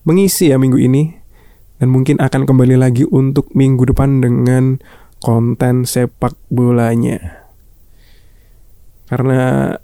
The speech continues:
ya minggu ini Sabdi nggak bisa ngisi karena ada suatu hal lah ya. Namanya kehidupan lah ya, harus adaptif dan juga fleksibel. Eh, selamat datang warga gua sekalian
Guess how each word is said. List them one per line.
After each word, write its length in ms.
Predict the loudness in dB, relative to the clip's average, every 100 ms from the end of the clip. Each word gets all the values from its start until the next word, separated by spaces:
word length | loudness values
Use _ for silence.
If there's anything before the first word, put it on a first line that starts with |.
| -10
ya 160 | -2 0
minggu 160 | 2 2
ini 160 | 2
Sabdi 240 | 2 2 0
nggak 140 | 0
bisa 100 | 0
ngisi 320 | -2 -2 -4
karena 400 | -4 -4 -4 -4
ada 240 | -4 -4 -2
suatu 240 | 0 0 0
hal 160 | -2
lah 80 | -2
ya. 140 | -4 -8 -12 -20 -20 -20 _ _ -18 -4
Namanya 240 | -2 0
kehidupan 400 | 2 2 2 0
lah 160 | -2 -4
ya, 80 | -4
harus 240 | -6 -4 -2
adaptif 560 | -2 -2 -2 -8 -2
dan 160 | -2 0
juga 320 | -2 -2 -4
fleksibel. 640 | -6 -6 -6 -6 -8 -12 -18 _ -20 -20 _ _ _ _ _ _ _ -6
Eh, 680 | -4 -2 0 0 -2 -4 -6 -8 -12 -14 -10
selamat 300 | -6 -4 -2
datang 400 | -2 -2 -6 -8 -16 -20 -8
warga 320 | -4 0 0
gua 560 | 0 0 -2 -2 -6 -10
sekalian 560 | -10 -4 -2 0 -2